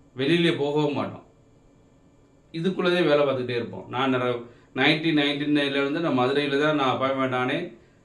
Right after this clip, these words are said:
போன வருஷம் வி ஆர் எஸ் கொடுக்க வரைக்கும், வரைக்கும் மதுரை டிவிஷன் தான், வேற எங்கேயும் போகல. சில பேர் நினைக்கிறாங்க, "So ரயில்வேல அப்படியே அப்பாயின்ட் ஆனா இங்கிருந்து நார்த் இந்தியன் தூக்கி போட்டுருவாங்க," அப்படின்னா ஒண்ணும் கிடையாது.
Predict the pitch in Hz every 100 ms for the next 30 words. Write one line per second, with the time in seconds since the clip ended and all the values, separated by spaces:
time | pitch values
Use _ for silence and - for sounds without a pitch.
0 | _ - 143 170 165 156 151 180 139 147
1 | 165 165 147 147 143 147 151 165 196 220
2 | 180 170 190 170 151 143 131 - 117 123
3 | 147 165 165 160 143 113 - - _ -
4 | _ _ _ _ _ _ _ _ _ _
5 | _ _ _ - 165 175 165 160 156 143
6 | - 147 123 135 170 165 147 139 151 139
7 | 165 160 156 160 147 151 151 139 151 156
8 | 143 127 139 131 127 123 107 101 120 147
9 | 131 147 139 98 90 85